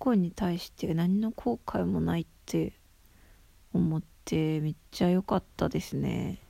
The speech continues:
良かった。私、今いい人生歩いてんだなって思って。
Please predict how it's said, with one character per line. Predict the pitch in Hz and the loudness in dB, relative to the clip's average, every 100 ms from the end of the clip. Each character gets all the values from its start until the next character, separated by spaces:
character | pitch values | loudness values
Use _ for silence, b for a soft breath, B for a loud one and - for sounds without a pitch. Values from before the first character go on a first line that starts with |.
| - | -12
良 | - 175 | -2 -2
か | - 190 | 2 0
っ | - - | 0 0
た。 | 170 | 0
私、 | 175 - 180 175 165 185 | 0 -2 -4 -2 0 2
今 | 180 170 | 2 2
い | 175 196 | 2 2
い | |
人 | 170 170 | 2 -2
生 | 180 165 156 | -2 -4 0
歩 | 170 | -2
い | |
て | 180 180 | 0 -2
ん | 160 | -2
だ | 160 | -2
な | 156 160 | -2 -4
っ | |
て | - - - - - - B B B B B B B - | -8 -10 -10 -10 -20 -20 B B B B B B B -2
思 | 160 160 | 0 2
っ | 160 - | 0 -6
て。 | - 160 - | -8 -8 -8